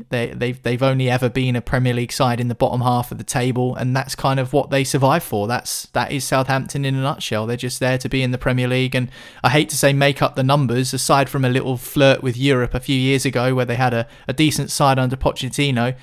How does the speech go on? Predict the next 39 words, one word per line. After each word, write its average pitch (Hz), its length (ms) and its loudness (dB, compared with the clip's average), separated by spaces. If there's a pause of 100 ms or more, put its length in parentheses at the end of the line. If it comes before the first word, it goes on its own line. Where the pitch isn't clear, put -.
(140)
they've 147 100 -2
not 175 120 2
really 143 160 2
done 143 160 4
anything 147 300 0
since. 151 380 -2
They're 135 80 2
more 156 180 2
famous 131 380 2
for 143 100 -6
getting 127 240 -2
beat 135 180 -2
nine 131 240 2
nil 156 180 0
twice, 117 440 -4 (300)
and 135 340 0
unfortunately 147 640 2
for 127 80 -2
Southampton, 131 560 0
that's 139 180 0
just - 220 -4
the 147 80 0
way 147 200 6
it 135 60 0
is 170 140 0
for 175 100 0
them. 110 220 0 (280)
It's 143 180 -4
one 170 120 2
of 151 60 2
those 160 280 2
things. 113 300 -2
It's 104 140 -4
like, 175 140 6
a - 20 -6
bit 202 100 2
like 175 180 2
Crystal 175 280 0
Palace. 156 480 2